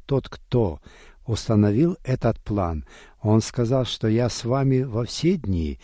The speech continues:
до скончания века», при любых обстоятельствах, при любых ситуациях. Сегодня, э, не, я не могу,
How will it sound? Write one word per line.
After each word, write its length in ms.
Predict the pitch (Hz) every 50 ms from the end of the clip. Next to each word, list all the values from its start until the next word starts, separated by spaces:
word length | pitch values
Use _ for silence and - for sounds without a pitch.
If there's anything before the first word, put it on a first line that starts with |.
| - - - - -
до 160 | - 104 113
скончания 760 | 104 - - - 110 101 - - - 147 147 147 139 135 135
века», 400 | 123 120 131 117 98 - 101 85 -
при 180 | - - 120 123
любых 500 | 120 135 135 120 117 165 175 - - -
обстоятельствах, 960 | 139 113 - - - 127 123 131 131 107 92 - - 113 98 - - - - - - - - - - -
при 180 | - 110 131 143
любых 380 | 151 156 143 127 151 143 117
ситуациях. 800 | - - 135 123 - - 120 107 101 92 87 - - 104 - - - - - - - -
Сегодня, 580 | - - 160 160 170 180 170 147 156 160 156
э, 480 | 135 - - - - - - _ - 107
не, 640 | 107 110 117 117 117 123 131 139 139 135 135 135
я 380 | 147 - 113 104 107 120 147 143
не 120 | 139 143 143
могу, 500 | 139 135 127 117 139 156 147 143 127